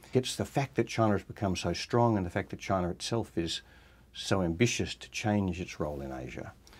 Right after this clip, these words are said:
makes it very difficult for America, perhaps impossible for America, to sustain primacy on the old basis. I don't think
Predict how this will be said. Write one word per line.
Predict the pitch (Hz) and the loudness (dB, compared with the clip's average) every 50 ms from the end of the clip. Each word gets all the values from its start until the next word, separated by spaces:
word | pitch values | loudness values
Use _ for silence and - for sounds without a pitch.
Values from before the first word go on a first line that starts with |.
| - - - - - - - | -20 -20 -20 -20 -20 -16 -6
makes | - 92 98 98 104 117 120 - - - | -2 0 2 4 4 4 4 2 0 -4
it | 107 - | -4 -2
very | - 95 90 87 | 0 2 2 2
difficult | 82 98 95 - 92 - 90 82 - | 2 0 0 0 -2 -2 -2 -6 -6
for | - - 90 | -8 -10 -8
America, | 104 - 73 - 69 - - - - - - - _ _ - | -8 -6 -6 -8 -10 -10 -10 -12 -12 -12 -16 -20 _ _ -16
perhaps | - - - - | -14 -12 -8 -8
impossible | 98 - 110 110 101 - - - - - | -2 2 2 2 2 0 -4 -4 -6 -8
for | - - | -6 -8
America, | 104 - - - - - - - | -10 -8 -8 -10 -12 -8 -8 -8
to | - - - | -8 -6 -6
sustain | - - 107 - - - 101 98 98 95 92 | -6 -4 -4 -6 -2 0 0 0 2 0 -2
primacy | - - 92 87 80 80 80 - - - - - - - - - - - - - - - | -4 -4 -4 -4 -4 -4 -6 -6 -6 -6 -8 -8 -10 -16 -20 -20 -20 -20 -20 -20 -2 0
on | 90 87 | 0 2
the | 82 82 78 | 2 0 0
old | 73 76 73 78 | -2 -2 -2 -2
basis. | - 71 69 - - - - - - - - - - - | -4 -4 -4 -4 -6 -6 -6 -6 -8 -8 -10 -14 -8 -4
I | - | 2
don't | 104 120 120 117 | 4 4 4 4
think | - 92 - | 2 0 0